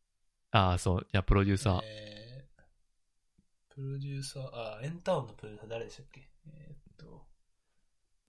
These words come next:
Speaker 1: ハスキースタジオの人。
Speaker 2: 名前出てこないです。
Speaker 1: 名前は。
Speaker 2: もう年取りました。
Speaker 1: そう。やばいね。これでできへんのやばいわ。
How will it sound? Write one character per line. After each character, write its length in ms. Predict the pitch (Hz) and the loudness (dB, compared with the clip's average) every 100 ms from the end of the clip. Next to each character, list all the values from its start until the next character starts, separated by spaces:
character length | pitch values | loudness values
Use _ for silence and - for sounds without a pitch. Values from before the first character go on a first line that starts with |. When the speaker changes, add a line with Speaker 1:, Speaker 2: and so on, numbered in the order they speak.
| _ _ _ _ - - _ | _ _ _ _ -20 -20 _
Speaker 1:
ハ 100 | - | -12
ス 160 | - - | -12 -4
キ 140 | 110 | 0
ー 40 | 95 | 0
ス 100 | - | -2
タ 180 | 107 92 | -2 -2
ジ 80 | |
オ 60 | 98 | -4
の 80 | - | -10
人。 180 | - - - - - - - - _ _ _ _ _ _ - - - _ _ - - - _ | -2 4 4 4 -12 -14 -18 -20 _ _ _ _ _ _ -16 -16 -16 _ _ -20 -20 -20 _
Speaker 2:
名 100 | 123 | -10
前 140 | 117 117 | -8 -2
出 60 | |
て 60 | 113 | 2
こ 100 | 104 | 4
な 20 | |
い 120 | 98 | 4
で 100 | 92 | 0
す。 180 | - - - | -12 -20 -18
Speaker 1:
名 40 | |
前 60 | 107 | -14
は。 40 | |
Speaker 2:
も 60 | 104 | -14
う 40 | - | -6
年 240 | 95 90 | -2 -2
取 140 | 92 | -4
り 60 | - | -6
ま 80 | - | -14
し 60 | |
た。 60 | - | -18
Speaker 1:
そ 60 | - - _ - | -20 -20 _ 0
う。 40 | |
や 120 | 110 98 | 2 4
ば 160 | 95 | 4
い 80 | 90 | 2
ね。 360 | 87 87 87 - _ _ _ | -2 -6 -8 -12 _ _ _
こ 80 | 104 | 2
れ 100 | 101 | 4
で 100 | 107 | 4
で 120 | 104 | 4
き 80 | 101 | 4
へ 100 | 98 | 4
ん 60 | 87 | 2
の 80 | |
や 60 | 90 | 0
ば 100 | 87 | -2
い 40 | 90 | -4
わ。 280 | 90 - | -6 -10